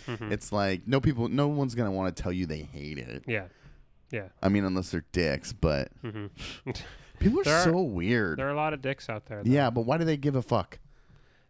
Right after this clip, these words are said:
Speaker 1: People are weird, dude.
Speaker 2: Why do they, why are they making it their business? It's not their business.
Speaker 1: I don't know.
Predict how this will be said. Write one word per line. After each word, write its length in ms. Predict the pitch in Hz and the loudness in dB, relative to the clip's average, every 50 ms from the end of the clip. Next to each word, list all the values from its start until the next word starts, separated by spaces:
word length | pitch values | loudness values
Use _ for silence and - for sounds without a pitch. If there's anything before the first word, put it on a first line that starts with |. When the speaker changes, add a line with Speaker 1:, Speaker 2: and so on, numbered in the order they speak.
| _ - | _ -8
Speaker 1:
People 260 | - 160 156 196 196 | -8 -6 -4 -2 0
are 100 | 190 165 | 0 0
weird, 300 | 131 131 139 139 127 110 | 2 2 0 0 -2 -2
dude. 200 | 107 110 110 107 110 | -4 -6 -6 -6 -2
Speaker 2:
Why 240 | - 104 113 143 151 | 2 4 6 6 6
do 60 | 165 | 4
they, 120 | 170 175 | 2 2
why 200 | 139 123 131 143 | 2 4 4 4
are 60 | 147 170 | 4 4
they 80 | 180 160 | 2 2
making 240 | 147 151 147 156 | 2 2 2 2
it 80 | 147 131 | 2 2
their 140 | 120 120 131 | 2 2 2
business? 400 | 127 117 113 117 113 92 80 - | 2 2 0 2 0 -2 -2 -2
It's 140 | 87 85 - | -4 -2 0
not 240 | 110 120 127 123 - | 2 2 2 2 2
their 120 | 107 90 | 2 2
business. 380 | 80 85 76 80 85 76 69 - | 0 -2 -4 -2 -2 -2 -2 -2
Speaker 1:
I 140 | 127 127 127 | -2 -4 -2
don't 100 | 131 127 | -2 -2
know. 260 | 131 131 127 123 | -2 -4 -4 -6